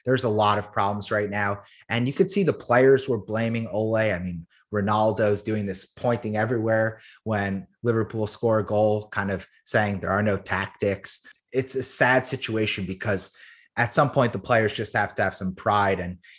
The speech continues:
you know, you saw Brighton, they played to score that goal. Didn't matter that the game was out of reach. They played hard through the final whistle. Man United, they didn't even play hard through the halftime whistle. So just real indictment of the team and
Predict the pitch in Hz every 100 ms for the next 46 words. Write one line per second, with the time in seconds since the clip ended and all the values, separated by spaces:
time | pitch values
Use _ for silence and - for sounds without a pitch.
0 | - 107 95 95 _ 123 - 139 104 104
1 | 107 113 101 92 110 - - 110 104 -
2 | 104 - 107 98 92 - 101 85 80 -
3 | 165 143 120 113 110 98 113 113 107 101
4 | 95 98 92 87 92 85 - 110 107 -
5 | 110 98 95 98 95 95 92 _ _ _
6 | - 120 110 95 98 104 95 92 98 107
7 | 143 139 - - - _ 107 135 151 135
8 | 120 120 117 - _ 143 165 180 143 131
9 | 117 117 107 104 101 - 98 90 98 90
10 | - 87 87 82 - 76 - 92 92 151
11 | - 135 123 104 104 101 95 95 87 98
12 | 98 - 113 107 95 92